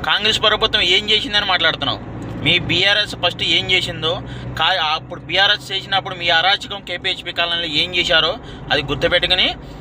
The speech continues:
నువ్వు ఫస్ట్ వన్ వన్ ఫైవ్ దిజుని దాటి నాకు మాట్లాడు. ఒక సీఎం నిలదీసేటప్పుడు ఖబర్దాలు చెప్తున్నా, గుర్తుపెట్టుకో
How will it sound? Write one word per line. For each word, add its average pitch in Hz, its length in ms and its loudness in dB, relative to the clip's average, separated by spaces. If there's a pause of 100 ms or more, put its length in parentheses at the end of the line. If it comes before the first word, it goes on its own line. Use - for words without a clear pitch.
(140)
నువ్వు 175 260 0
ఫస్ట్ 214 200 -2
వన్ 170 220 2
వన్ 202 200 0
ఫైవ్ 190 240 2
దిజుని 185 440 -2 (480)
దాటి 214 500 2 (300)
నాకు 165 280 0
మాట్లాడు. 156 400 0
ఒక 160 300 -6
సీఎం 190 480 0
నిలదీసేటప్పుడు 185 640 2
ఖబర్దాలు 180 500 2
చెప్తున్నా, 175 380 -2
గుర్తుపెట్టుకో 170 600 2